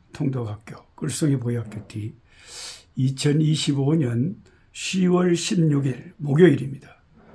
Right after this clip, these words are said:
오늘의 본문 말씀은 누가복음 십 장에서 십이 장을 읽겠습니다. 어, 제가 늘 설명드립니다마는,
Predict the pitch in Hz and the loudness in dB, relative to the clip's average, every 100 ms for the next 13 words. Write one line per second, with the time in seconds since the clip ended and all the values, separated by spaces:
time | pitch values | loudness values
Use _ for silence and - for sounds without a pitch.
0 | - _ 127 139 160 151 - 131 139 139 | -20 _ 0 4 6 4 2 0 0 0
1 | 120 117 - 107 117 262 - 131 147 180 | -4 -6 -6 -6 -6 -6 -8 0 4 4
2 | 165 151 135 - - 190 151 117 - 135 | 2 0 -2 -2 -4 -2 0 -2 -4 -6
3 | - _ _ _ _ _ - - 190 151 | -8 _ _ _ _ _ -12 -6 -4 0
4 | 147 139 151 139 135 107 113 - - - | 0 2 0 0 -4 -6 -10 -10 -12 -14
5 | - - _ _ _ _ _ _ _ _ | -18 -20 _ _ _ _ _ _ _ _
6 | _ _ _ _ _ _ _ - - _ | _ _ _ _ _ _ _ -16 -16 _
7 | - - - - - - - - - 135 | -20 -20 -18 -18 -18 -20 -20 -20 -6 -4
8 | 123 123 117 143 143 135 135 143 120 165 | -2 -4 -2 0 2 2 2 0 -2 0
9 | 180 180 160 131 143 143 131 127 123 123 | 2 4 2 0 0 2 2 0 -2 -4
10 | 120 113 110 117 139 107 | -6 -4 -2 -2 -4 -8